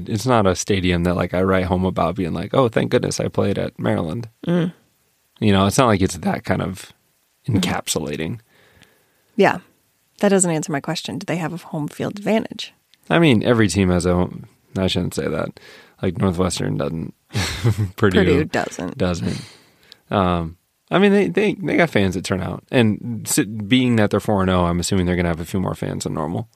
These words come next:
Speaker 2: Well, I guess we will see what a night game with the Terrapins is like. Where are they? Where, what's the, uh, what's the city that it's located in?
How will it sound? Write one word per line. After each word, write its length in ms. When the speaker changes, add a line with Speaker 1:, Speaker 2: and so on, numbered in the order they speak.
Speaker 2:
Well, 100
I 60
guess 240
we 120
will 120
see 480
what 160
a 60
night 320
game 460
with 140
the 80
Terrapins 680
is 160
like. 480
Where 200
are 60
they? 180
Where, 280
what's 280
the, 240
uh, 380
what's 180
the 120
city 480
that 180
it's 140
located 460
in? 160